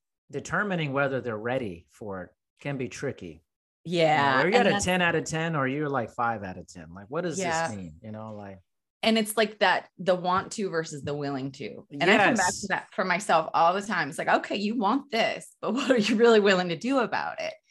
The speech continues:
Speaker 2: And, and that's a hard truth for a lot of people, you know, 'cause you start, especially with working out, like, you say, "Oh, I
Speaker 1: Mm-hmm.
Speaker 2: wanna be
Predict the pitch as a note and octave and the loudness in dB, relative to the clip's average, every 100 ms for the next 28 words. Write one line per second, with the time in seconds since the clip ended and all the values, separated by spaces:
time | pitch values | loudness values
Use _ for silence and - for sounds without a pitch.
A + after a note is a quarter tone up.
0 | - - - A#3+ A#3 G#3 - A3 A3 C4 | -20 -20 -2 2 2 2 2 2 4 2
1 | F#4+ F4+ F4 A#3 G3+ - F#4 - F#3 E3+ | 0 -2 -2 -2 -4 -4 -4 -2 -2 2
2 | E3 - - D#3 - - - F3+ F#3 F#3+ | 2 2 -4 -10 -8 -6 -6 -6 -2 0
3 | F#3+ A3+ G3+ G#3 A3+ G#3+ - F#3+ G3+ - | 0 -2 -4 0 4 4 2 -4 -4 -2
4 | F#4 A3 F#3+ F3 F3 F3+ F#3 E3+ E3 G#3+ | -2 0 0 0 -2 0 0 0 -2 -4
5 | G#3 A3 A#3+ A3+ G3+ G#3 G#3 F3 | -2 4 6 6 4 2 -2 -4